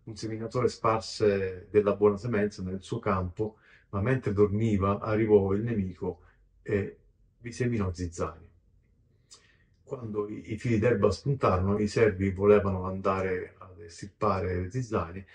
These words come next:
ma il Signore ordinò loro di lasciare che il grano e le zizzanie crescessero insieme finché il raccolto non fosse maturo.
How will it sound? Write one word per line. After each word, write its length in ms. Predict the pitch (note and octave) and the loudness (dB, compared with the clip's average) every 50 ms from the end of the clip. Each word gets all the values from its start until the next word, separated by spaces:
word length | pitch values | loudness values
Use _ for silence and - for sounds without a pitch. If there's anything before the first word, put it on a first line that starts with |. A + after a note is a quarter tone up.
| - - _ _ | -20 -20 _ _
ma 120 | - G#2+ | -10 -10
il 60 | G#2+ | -10
Signore 440 | - - - B2+ B2+ A2 G2+ G2+ G2+ | -10 -6 -4 -2 0 2 2 2 0
ordinò 340 | G2+ G2+ F#2+ A2 A2+ G#2 G#2+ | -2 -4 -6 -4 -2 -2 -2
loro 460 | A2 G2+ F#2 F#2 G2+ G2+ G#2 G2+ _ _ _ _ _ _ _ _ _ _ _ | -2 -2 -4 -4 -6 -8 -10 -12 _ _ _ _ _ _ _ _ _ _ _
di 120 | _ - A2 | _ -10 -8
lasciare 680 | A#2 B2 - - - A2+ G2 F#2 F#2+ F#2+ F2+ E2+ _ _ _ _ _ _ _ _ _ _ _ _ _ _ _ _ | -8 -8 -8 -8 -2 0 0 2 0 -2 -4 -6 _ _ _ _ _ _ _ _ _ _ _ _ _ _ _ _
che 120 | _ - G#2 | _ -2 -2
il 120 | F#2+ F#2+ | -2 0
grano 460 | - - A2+ A2 A2 G#2 G2+ G2+ G2 | -2 0 0 0 0 0 0 -2 -2
e 60 | G2 | -2
le 100 | G2 G#2 | -4 -6
zizzanie 480 | G#2 A#2+ - - G#2+ G2 E2+ F2 F2+ F2+ | -8 -10 -6 -2 -2 -2 -2 -6 -14 -16
crescessero 580 | - G#2+ G#2+ - - - G#2+ G2 - G#2+ G2 F#2 | -14 -12 -10 -8 -2 -2 -2 -2 -2 -2 -2 0
insieme 460 | F2+ F2 - G2+ F2+ E2+ E2+ F2 F2 | -2 -2 -2 -2 -2 -2 -2 -4 -6
finché 560 | - - A2+ A2 - - - F#2+ F2 - _ | -8 -10 -10 -8 -2 0 0 0 0 -6 _
il 120 | _ G2+ G2+ | _ -4 -4
raccolto 520 | G#2 G2+ - - A2+ A2+ A2 A2 - - | -4 -4 -4 0 0 0 0 -2 -6 -4
non 160 | A2+ G#2+ G#2 | -2 -2 -2
fosse 300 | G2 - G#2 G2 - - | -2 -2 -4 -6 -4 -4
maturo. 540 | F#2 F#2 F2+ - F2 E2 D#2+ - E2+ E2 - | -4 -4 -4 -4 -6 -6 -6 -6 -6 -8 -10